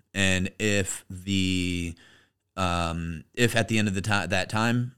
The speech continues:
nothing has changed or, or it hasn't been successful, then you can reassess. And you obviously wanna reassess along the way, but you want to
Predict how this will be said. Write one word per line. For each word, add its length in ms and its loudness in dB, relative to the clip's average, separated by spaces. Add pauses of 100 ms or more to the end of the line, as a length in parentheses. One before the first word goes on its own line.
nothing 1040 -2
has 180 -4
changed 500 -2
or, 300 -4
or 260 -4
it 140 -2
hasn't 280 0
been 140 0
successful, 640 0
then 160 2
you 100 2
can 140 -4
reassess. 560 0
And 80 -4
you 100 -2
obviously 300 0
wanna 160 -4
reassess 560 -2
along 300 -6
the 80 -10
way, 400 0 (400)
but 280 6
you 200 2
want 400 0
to 680 2